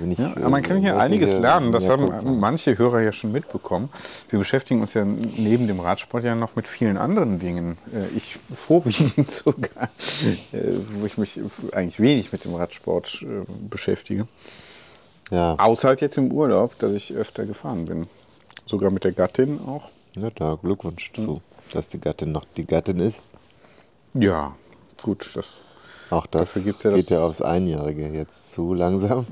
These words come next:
Speaker 2: <laughs> Aufs Einjährige. Mhm.
Speaker 1: Ja.
Speaker 2: Die, ja, ja. Ja, ja,
Speaker 1: Monitoring ist noch gut?
Speaker 2: Monitoring ist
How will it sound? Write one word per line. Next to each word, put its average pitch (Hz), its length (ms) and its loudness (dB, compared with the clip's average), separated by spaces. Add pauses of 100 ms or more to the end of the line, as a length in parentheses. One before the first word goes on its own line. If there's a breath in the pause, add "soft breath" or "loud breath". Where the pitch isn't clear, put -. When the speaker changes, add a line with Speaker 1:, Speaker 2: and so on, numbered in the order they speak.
Speaker 2:
<laughs> - 140 -6
Aufs 131 240 0
Einjährige. 90 560 -2 (140)
Mhm. 95 160 -4 (100)
Speaker 1:
Ja. 78 60 -10 (540 loud breath)
Speaker 2:
Die, 87 380 4
ja, 92 100 -6
ja. 85 100 -8 (680)
Ja, 92 120 4
ja, 90 200 6
Speaker 1:
Monitoring 107 600 4
ist - 100 -8
noch 104 160 0
gut? 131 260 -4 (880 loud breath)
Speaker 2:
Monitoring 170 560 2
ist - 320 -6